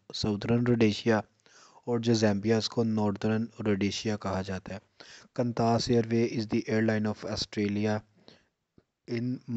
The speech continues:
May two thousand sixteen, a British citizen of Pakistan ori-, अ, origin won the election for mayor of London।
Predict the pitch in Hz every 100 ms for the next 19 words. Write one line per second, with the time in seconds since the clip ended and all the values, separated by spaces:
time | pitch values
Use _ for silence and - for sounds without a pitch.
0 | 113 113 113 120 110 113 113 113 - 107
1 | - 113 110 110 107 104 104 107 107 120
2 | - - 117 110 110 110 107 - 107 101
3 | 104 - 110 107 107 107 104 101 - 104
4 | 101 98 98 95 104 104 101 104 107 -
5 | _ _ - - - _ - 113 120 120
6 | 131 131 113 110 - 123 117 127 _ -
7 | - 110 107 107 110 113 110 - 107 104
8 | 104 110